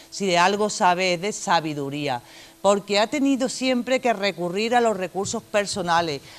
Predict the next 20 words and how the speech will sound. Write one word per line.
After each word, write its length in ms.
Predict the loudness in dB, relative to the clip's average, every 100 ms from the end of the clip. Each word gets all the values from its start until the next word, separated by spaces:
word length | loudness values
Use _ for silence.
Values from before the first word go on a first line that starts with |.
| -4
a 220 | 2 2
recurrir 720 | 2 -4 -6 -4 -6 -4 -4 -6 -14 0
a 140 | 2
lo 220 | 2 -2
que 260 | -4 -6 -2
había 380 | -2 -2 -2 -2
en 80 | -2
su 180 | -6
casa 380 | -2 0 0 -2
para 380 | 0 0 0 -2 -6 -10
sortear 800 | 4 4 4 2 4 8 6 6
todos 220 | 2 4
los 140 | 2 0
engaños 440 | 0 -2 -2 -4
que 120 | -6
siempre 340 | -4 -6 -4 0
la 140 | 0
derecha 500 | 0 -4 -4 -4 -4 -6 -8
ha 180 | 0 0
querido 520 | 0 -8 -6 -4 -6